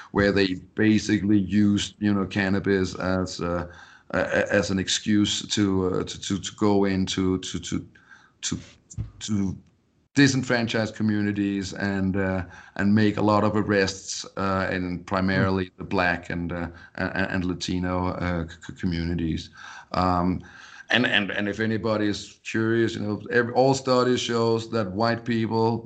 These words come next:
Speaker 1: Black people, Hispanic people, they all smoke, uh, cannabis
Speaker 2: Yeah.
Speaker 1: at the same rate. You know, uh, but it, it is, uh, it is equally popular among, uh, all, all the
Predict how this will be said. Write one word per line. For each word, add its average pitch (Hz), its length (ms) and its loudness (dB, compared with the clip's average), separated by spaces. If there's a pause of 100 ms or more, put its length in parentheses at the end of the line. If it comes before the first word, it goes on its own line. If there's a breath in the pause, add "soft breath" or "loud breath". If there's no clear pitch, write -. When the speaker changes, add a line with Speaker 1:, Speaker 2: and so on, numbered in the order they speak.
Speaker 1:
Black 113 280 2
people, 110 440 0
Hispanic 107 560 0
people, 104 500 0 (340 loud breath)
they 107 120 4
all 113 200 6
smoke, 107 540 0 (140)
uh, 107 160 0
cannabis 107 560 2
Speaker 2:
Yeah. 180 100 2
Speaker 1:
at - 60 0
the - 80 -8
same 104 360 -2
rate. 107 400 2 (340 loud breath)
You 98 80 0
know, 104 280 4
uh, 104 80 2
but 110 180 -2
it, 107 160 2
it 110 100 4
is, 107 260 2
uh, 95 180 -2
it 107 140 0
is 98 280 2
equally 123 600 2
popular 120 680 0
among, 113 540 2
uh, 107 520 0
all, 104 140 2
all 107 280 2
the 110 360 2